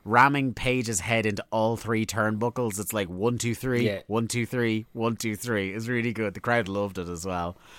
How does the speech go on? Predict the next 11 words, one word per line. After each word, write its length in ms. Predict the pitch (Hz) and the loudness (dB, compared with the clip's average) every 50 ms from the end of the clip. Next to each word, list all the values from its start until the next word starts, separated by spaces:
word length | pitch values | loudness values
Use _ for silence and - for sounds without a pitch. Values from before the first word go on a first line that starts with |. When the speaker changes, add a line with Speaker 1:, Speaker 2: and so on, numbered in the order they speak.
| - - - - - - - | -20 -20 -20 -20 -18 -12 -4
Speaker 1:
Um, 600 | - 107 95 92 90 87 85 85 85 85 82 85 - - _ _ _ _ _ _ _ _ _ _ _ _ _ _ _ _ _ _ - - - - - - - _ 98 95 - | 0 2 2 4 4 4 2 2 0 -2 -4 -8 -10 -14 _ _ _ _ _ _ _ _ _ _ _ _ _ _ _ _ _ _ -20 -20 -20 -20 -20 -20 -20 _ -12 -2 2
big 360 | 135 151 175 202 202 151 123 | 4 8 8 8 8 6 4
sit 320 | - - - - 160 160 | 2 2 4 4 4 6
out 220 | 156 151 143 127 - | 6 4 4 2 0
powerbomb 640 | - - 120 151 190 208 165 143 120 104 101 98 90 | 0 2 4 6 6 6 6 8 6 6 6 2 -2
from 240 | - 110 95 82 76 | -4 -4 -6 -6 -6
Page 500 | - 104 123 147 156 127 104 92 85 - | -4 0 0 2 2 2 2 0 -2 -6
for 200 | - 107 95 90 | -4 -2 -2 -2
a 80 | 85 | -2
two 260 | - - 127 131 135 | -2 0 0 0 0
count. 480 | 120 - 110 90 82 95 127 156 - | -2 -2 -4 -4 -2 -4 -4 -6 -6